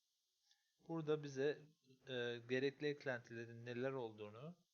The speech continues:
ve opsiyonel yani isteğe bağlı olan eklentiler neler, neler olduğunu bize gösteriyor.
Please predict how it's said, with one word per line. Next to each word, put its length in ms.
ve 340
opsiyonel 640
yani 220
isteğe 420
bağlı 240
olan 240
eklentiler 680
neler, 320
neler 360
olduğunu 480
bize 160
gösteriyor. 520